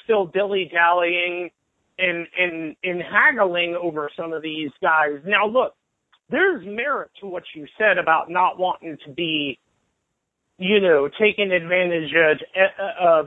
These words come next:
every single time you head to the negotiating table. Like, you can't let, you can't negotiate against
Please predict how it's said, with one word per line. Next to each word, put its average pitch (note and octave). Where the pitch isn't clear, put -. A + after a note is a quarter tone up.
every G3+
single F3
time F3
you D#3+
head D#3+
to D3+
the D3
negotiating C3+
table. A#2+
Like, D#3
you G#3+
can't C4+
let, A3+
you F#3+
can't E4
negotiate A3+
against F#3